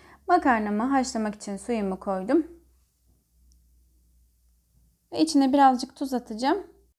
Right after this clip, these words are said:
Suyumun kaynamasını bekleyeceğim. Bu tarif bir ara Instagram'da, TikTok'ta çok paylaşıldı.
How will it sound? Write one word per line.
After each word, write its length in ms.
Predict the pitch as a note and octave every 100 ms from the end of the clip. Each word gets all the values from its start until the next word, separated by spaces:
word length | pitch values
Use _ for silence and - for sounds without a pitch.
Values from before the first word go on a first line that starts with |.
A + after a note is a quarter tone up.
| _ _ _ _ _ -
Suyumun 480 | - G4 C4+ D#4
kaynamasını 680 | F4 D#4+ C4 A#3+ A#3+ - B3
bekleyeceğim. 580 | G#3+ G#3 G3+ G3+ C#4+ F#4+ _ _ _ _ -
Bu 140 | F#4
tarif 480 | F#4 D4 B3 D#4+ -
bir 120 | D4
ara 300 | D4 C4+ A#3
Instagram'da, 1000 | - C4 C4 - B3 A#3 A3 G#3 G#3 G#3 -
TikTok'ta 560 | C4 - A#3 A3+ A3
çok 260 | A3 C4 -
paylaşıldı. 760 | A#3+ G#3 G3 G3 G3 G3+ C4